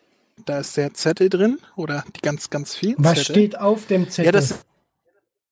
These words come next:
Speaker 1: sind, äh, die Sachen, wo man sich eintragen kann als Sucher, Finder und so weiter, wann man gesucht hat, wann man gefunden. Wen haben wir alles?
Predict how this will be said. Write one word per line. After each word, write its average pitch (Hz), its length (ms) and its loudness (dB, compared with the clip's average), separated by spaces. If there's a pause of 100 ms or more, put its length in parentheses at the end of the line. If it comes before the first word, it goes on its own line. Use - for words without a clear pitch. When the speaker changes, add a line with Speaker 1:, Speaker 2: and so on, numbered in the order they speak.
(360)
Speaker 1:
sind, 214 200 -2
äh, 180 320 4
die 175 140 -2
Sachen, 214 260 0
wo 185 60 4
man 180 140 0
sich 170 180 -2
eintragen 165 460 2
kann 151 220 -4
als 147 260 -4
Sucher, 170 460 2
Finder 185 380 2
und 165 160 -2
so 165 140 -2
weiter, 156 460 2
wann 165 120 0
man 165 220 -2
gesucht 170 300 -2
hat, 170 120 0
wann 165 100 -4
man 160 120 -4
gefunden. 175 300 -6 (4000)
Wen 185 180 4
haben 208 200 4
wir 269 100 -6
alles? - 240 0